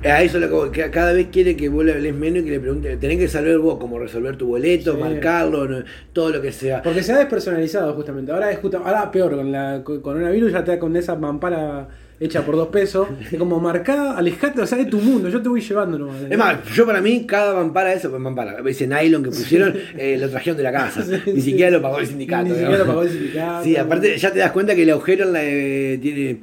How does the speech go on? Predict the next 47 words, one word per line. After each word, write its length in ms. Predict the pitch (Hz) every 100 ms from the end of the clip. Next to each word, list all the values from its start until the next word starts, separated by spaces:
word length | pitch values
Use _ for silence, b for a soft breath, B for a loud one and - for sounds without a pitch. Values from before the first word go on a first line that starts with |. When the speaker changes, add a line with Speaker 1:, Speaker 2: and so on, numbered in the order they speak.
| B B
Speaker 1:
es 100 | 139
como 160 | 180 165
el 40 |
del 140 | 151 135
taxi. 440 | 143 - 113 104 b b -
¿no? 280 | 123 160 208 B B
Que 160 | 143 135
Speaker 2:
Mm. 40 |
Speaker 1:
o 100 | 131
pasás 300 | 131 - 185
por 140 | 175 160
abajo 420 | 151 185 196 233
o 120 | 170
tiene 240 | 135 185 175
un 80 | 151
agujerito, 680 | 139 139 143 180 180 143 -
Speaker 2:
Ah, 220 | 165 165
Speaker 1:
¿viste? 200 | 151 -
Speaker 2:
sí, 120 | -
me 140 | 226 196
Speaker 1:
¿No? 40 |
Speaker 2:
pasó 240 | 190 - 233
el 60 |
otro 120 | 175
día, 100 | 170 190
Speaker 1:
Todo 80 |
Speaker 2:
que 60 | 208
Speaker 1:
muy 100 | 214
Speaker 2:
digo, 80 | 202
"¿Dónde, 140 | 180
Speaker 1:
precario. 480 | 302 156 147 139 127
Speaker 2:
por 100 | 190
dónde 180 | 254 254
te 80 | 208
pasa 220 | 247 202
la 120 | 175
plata, 320 | 196 202 147
maestro?". 300 | 135 147 -
Speaker 1:
Todo 140 | 143 247
muy 120 | 285
precario, 500 | 254 202 170 139 123
Speaker 2:
Sí, 60 | 123
Speaker 1:
digamos, 300 | 123 120 120
Speaker 2:
sí, 40 | 139
Speaker 1:
¿no? 160 | 202
Speaker 2:
sí. 40 | 214 B B B -
Speaker 1:
Eh, 920 | 139 147 139 135 131 127 123 123 117